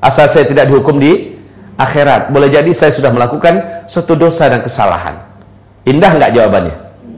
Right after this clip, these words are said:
Indah. Gimana setan mau masuk? Susah setan masuk. Orang yang kayak gini, ikhlas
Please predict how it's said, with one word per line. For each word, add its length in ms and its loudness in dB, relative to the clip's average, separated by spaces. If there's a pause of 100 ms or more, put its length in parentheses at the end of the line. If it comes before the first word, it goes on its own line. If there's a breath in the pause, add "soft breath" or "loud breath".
(460)
Indah. 560 -4
Gimana 240 0
setan 320 2
mau 80 2
masuk? 480 -2 (1400)
Susah 520 0
setan 240 0
masuk. 320 0 (220 loud breath)
Orang 320 2
yang 160 0
kayak 240 -4
gini, 380 -2 (340 loud breath)
ikhlas 640 0